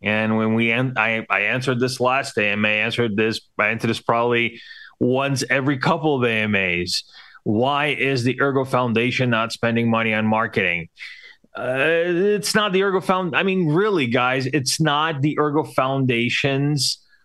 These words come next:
uh, job to go out there and buy billboards and put Ergo on buses. The Ergo Foundation is there to govern the ecosystem. The Ergo Foundation is there to promote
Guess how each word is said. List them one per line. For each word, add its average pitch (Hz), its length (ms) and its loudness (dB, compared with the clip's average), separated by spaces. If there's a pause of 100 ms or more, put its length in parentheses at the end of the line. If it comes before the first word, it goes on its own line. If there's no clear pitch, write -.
(260)
uh, 131 480 0
job 156 600 0
to 147 240 0
go 135 280 2
out 135 260 0
there 135 380 0
and 123 720 0 (120)
buy 123 380 2
billboards 123 760 0
and 117 320 -2
put 127 320 -2
Ergo 127 300 2
on 110 280 -2
buses. - 720 -4 (420)
The 120 120 2
Ergo 135 180 0
Foundation 127 720 2
is 113 160 0
there 110 160 0
to 107 140 -8
govern 107 400 0
the 107 180 0
ecosystem. 131 500 -2
The 104 100 2
Ergo 85 260 -4
Foundation 113 500 0
is 107 80 0
there 110 140 0 (180)
to 117 420 0 (180)
promote 131 680 0